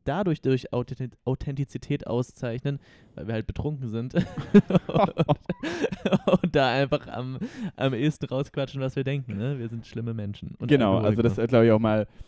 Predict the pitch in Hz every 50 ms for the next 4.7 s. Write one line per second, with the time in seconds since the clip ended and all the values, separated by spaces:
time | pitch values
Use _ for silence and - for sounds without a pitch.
0 | _ _ - - 117 123 135 147 - 160 143 135 113 123 117 117 117 120 120 117
1 | 113 117 - - 113 107 101 110 110 120 120 - - 127 - - - 113 113 -
2 | - 110 - - 110 104 101 104 95 - - - 107 107 107 104 98 98 98 98
3 | 95 95 101 101 85 85 95 - - 95 90 92 95 _ _ - - - _ _
4 | _ _ _ _ - - 101 101 98 98 101 101 -